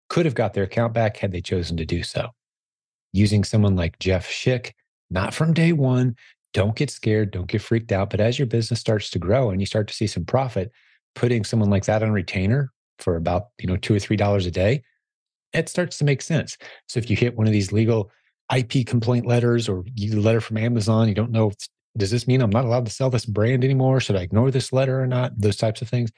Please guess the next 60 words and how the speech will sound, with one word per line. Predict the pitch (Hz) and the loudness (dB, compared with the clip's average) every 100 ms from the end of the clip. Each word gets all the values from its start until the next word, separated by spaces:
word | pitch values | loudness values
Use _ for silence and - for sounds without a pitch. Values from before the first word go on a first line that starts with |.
| - - _ - | -18 -20 _ -2
Don't | 120 123 | 0 0
get | 135 | -2
freaked | - 113 113 | -2 -2 2
out | 110 | 0
about | 104 107 113 | 2 0 0
it. | 120 | -4
It's | 110 | -8
all | - 107 120 | -2 0 0
part | - 120 117 | 0 -2 -2
of | 107 | -2
the | |
reselling | 95 104 - 107 101 95 | -4 -4 -2 -4 -2 0
game. | 107 101 | 0 0
I've | 90 101 | 0 0
been | 104 | 2
doing | 107 107 | 2 2
this | 104 | 0
for | - 87 - | -2 -8 -8
twenty | - 113 117 | 0 2 2
plus | 117 - 110 - - | 0 0 0 0 -6
years. | 92 104 147 180 - _ _ _ - | 0 2 2 0 -4 _ _ _ -8
It's | 95 | -4
been | - 85 | -4 -2
part | 107 98 | -2 0
of | |
the | 95 | -2
game | 95 101 104 | -2 0 0
from | - 90 | 0 0
day | 95 95 | 2 2
one. | 92 87 76 - - - _ - | 0 -2 -4 -12 -20 -20 _ -4
I | 87 | 0
bought | 98 98 | 0 0
a | |
box | 85 101 - 107 | 0 -2 -2 -8
of | |
software | - 110 113 - 120 117 | -4 -2 -2 0 0 2
one | 117 110 | 2 0
time. | - 117 113 | 2 2 2
This | 92 - | 0 -4
has | 92 | -4
been | - 90 | -4 -2
eighteen | 95 107 117 107 | -2 0 2 4
years | 101 87 | 4 2
ago. | 85 85 85 | -2 -4 -2
Didn't | 92 107 98 | 0 0 2
use | 107 104 | 2 0
it, | 107 | 0
didn't | 104 98 | 0 0
open | 98 104 98 | 0 0 -4
it, | - | -4
still | - 127 | -2 0
in | 113 | 0
the | 95 | 0
shrink | 107 98 - | 0 -2 0
wrap. | 95 95 | 0 0
I | 92 | 0
listed | 107 120 - 113 | 0 0 -2 0
it | |
on | 101 92 | 0 0
eBay. | 95 95 95 95 | 0 2 0 0